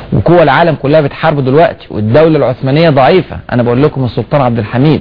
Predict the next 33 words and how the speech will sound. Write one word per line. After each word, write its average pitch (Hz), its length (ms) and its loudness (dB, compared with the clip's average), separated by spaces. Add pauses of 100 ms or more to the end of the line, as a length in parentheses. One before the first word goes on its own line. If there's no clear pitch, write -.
(360)
الثاني 127 400 0
رحمه 131 360 0
الله 135 240 2 (280)
لو 135 300 2
ظهر 208 300 4 (100)
في 143 80 -2
زمان 147 500 2 (240)
قوة 208 440 4
الدولة 156 360 0
العثمانية 143 640 0 (280)
لكان 165 400 0
من 139 160 2 (100)
أعظم 170 400 2
الخلفاء 120 460 -2
في 131 100 -6
تاريخ 143 260 -2
الدنيا، 123 460 0
لكن 113 220 -4
للأسف 127 340 -2
الشديد 131 380 0
ظهر 160 420 0
في 127 80 -8
زمان 143 280 0
ضعف 135 320 -2
شديد، 127 420 -4 (600)
يعني 120 260 0
كان 170 220 2
بيحاول 175 640 2
على 131 160 -2
قد 151 220 -2
ما 147 140 0
يقدر، 165 240 0
لكن 160 420 0